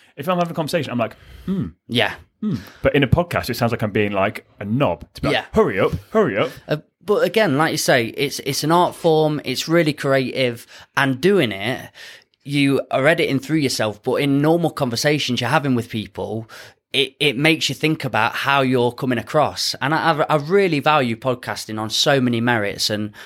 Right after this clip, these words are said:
Speaker 2: and how
Speaker 1: But
Speaker 2: it
Speaker 1: it's hard
Speaker 2: is.
Speaker 1: though, isn't it? Like, people, ev-, we know, we know, well, I know so many people that have tried to do it, and they try and set themselves, "Oh, I'm gonna do a podcast."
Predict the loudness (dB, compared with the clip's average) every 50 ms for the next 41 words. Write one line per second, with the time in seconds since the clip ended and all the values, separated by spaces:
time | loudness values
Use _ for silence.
0 | -10 -6 -6 -4 0 0 0 2 2 2 2 2 4 4 4 2 2 2 0 0
1 | -2 -4 -6 -4 -2 0 0 2 0 0 0 0 0 0 0 -2 -10 -8 _ 2
2 | 2 4 4 4 2 2 0 -2 -2 0 2 2 2 2 0 -2 -6 -8 -6 -6
3 | -6 -6 -6 -8 -10 -10 -10 -12 -10 -6 -4 -4 -4 -4 -2 -2 -2 -2 -2 -4
4 | -6 -2 0 0 0 0 0 -4 -4 -4 -4 0 2 2 2 2 2 0 2 2
5 | 2 0 0 -2 -6 -8 -8 -10 -14